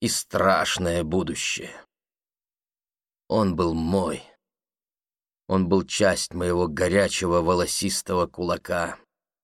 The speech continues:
Через несколько минут, скажем, двадцать, скажем, полчаса, сихер ист сихер, наверняка, так уж наверняка,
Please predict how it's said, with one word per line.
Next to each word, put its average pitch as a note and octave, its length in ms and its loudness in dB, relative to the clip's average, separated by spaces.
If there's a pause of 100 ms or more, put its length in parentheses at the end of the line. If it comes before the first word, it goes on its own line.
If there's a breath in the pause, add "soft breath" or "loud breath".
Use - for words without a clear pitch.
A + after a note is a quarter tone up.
(1300)
Через D2 340 -6
несколько F#2 480 -2
минут, F2+ 540 -2 (640)
скажем, E2 460 -2
двадцать, G2 760 2 (1000)
скажем, E2 640 -2 (220)
полчаса, F2+ 880 2 (920)
сихер G2+ 580 -2
ист - 320 -4
сихер, G#2 760 0 (1080)
наверняка, E2+ 640 0
так - 280 -2
уж - 260 -6
наверняка, E2 840 2